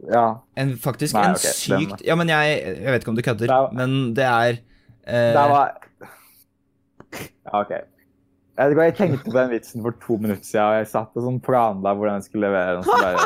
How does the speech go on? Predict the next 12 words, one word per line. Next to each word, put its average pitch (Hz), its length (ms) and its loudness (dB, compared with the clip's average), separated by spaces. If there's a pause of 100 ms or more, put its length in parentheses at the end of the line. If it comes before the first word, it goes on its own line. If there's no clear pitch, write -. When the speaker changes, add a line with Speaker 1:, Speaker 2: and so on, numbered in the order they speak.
Speaker 2:
<laughs> 90 160 0
Ja, 113 160 4
dårlig - 240 4
levert. 113 240 0
Speaker 1:
Det - 0 -
var 95 140 -2
perfekt. - 300 -10 (120)
Speaker 2:
Det - 80 -8
var 110 140 0
dårlig 107 140 2
Speaker 1:
Ja. 104 100 4
Speaker 2:
levert. 78 260 -10